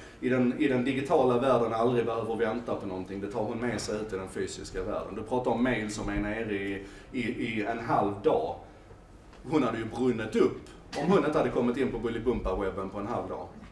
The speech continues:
Jag menar, det, det kan vi ju ta med oss och skala upp till, till andra skalor. Alibaba, den här stora kinesiska e-handlaren, när de hade sin hetaste dag så gjorde de trehundrasjuttiofemtusen transaktioner i sekunden.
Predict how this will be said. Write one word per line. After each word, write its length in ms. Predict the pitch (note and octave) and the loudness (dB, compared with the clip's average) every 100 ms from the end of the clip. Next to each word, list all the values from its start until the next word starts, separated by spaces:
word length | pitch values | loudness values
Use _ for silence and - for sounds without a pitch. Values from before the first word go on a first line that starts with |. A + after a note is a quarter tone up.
| - - - - - D3 | -14 -10 -10 -10 -14 -2
Jag 100 | D3 | 4
menar, 180 | D#3 D#3 | 8 10
det, 120 | G3 - | 8 6
det 100 | F3+ | 4
kan 200 | G3 D#3 | 6 6
vi 60 | |
ju 100 | D3+ | 6
ta 160 | D#3+ D#3 | 6 4
med 300 | G#3 F3 C#3+ | 6 6 4
oss 120 | C3 | 2
och 60 | D3+ | -2
skala 380 | - D#3 C#3 C#3+ | 2 4 6 6
upp 260 | D#3 C#3 | 4 4
till, 320 | - B2 A#2+ - - - | 4 4 4 0 -12 6
till 140 | D#3 | 8
andra 460 | E3 C3+ A#2+ A#2+ A#2+ | 10 8 4 4 4
skalor. 640 | - A#2 C3 D3 G2 G#2 | 4 4 6 6 2 6
Alibaba, 720 | D#3 D#3 - G3 - G#2+ G2 | 10 10 8 6 6 4 2
den 140 | A#2+ | 2
här 140 | C3+ B2+ | 2 0
stora 680 | - C3+ C#3 B2+ A#2+ A2 A2 | 2 4 4 4 4 4 0
kinesiska 720 | C#3 C3+ B2 B2 A#2+ A#2+ B2 | -2 0 0 0 0 2 2
e-handlaren, 760 | C3+ C3+ G#2+ G2 F#2 F2+ F#2 | 0 0 -4 -4 -4 -2 -2
när 100 | G#2 | -2
de 160 | C3+ B2+ | 0 2
hade 240 | D3 D#3 | 6 6
sin 200 | D3+ D3 | 6 2
hetaste 640 | B2+ B2+ - - G#2 - A#2+ | 2 0 0 -2 -2 0 2
dag 260 | - - - - - - | 2 0 -6 -14 -20 -4
så 120 | C3 | 0
gjorde 280 | C3 D#3+ D3 | 6 6 6
de 180 | C#3 | 2
trehundrasjuttiofemtusen 1700 | B2 D3 C3 C3+ B2 A#2+ D#3+ C#3 C#3 B2+ - A#2+ A#2+ - E3 A#2+ - A2 | 2 2 2 2 2 2 0 0 -2 0 2 2 -2 -2 0 0 -4 -6
transaktioner 840 | B2 A#2 - G#2+ D#3 A2+ G#2 G#2 | -4 -4 -4 -2 0 0 0 -4
i 40 | |
sekunden. 640 | G#2 - F#3 F#2 F2 F2 | -6 2 2 2 -4 -10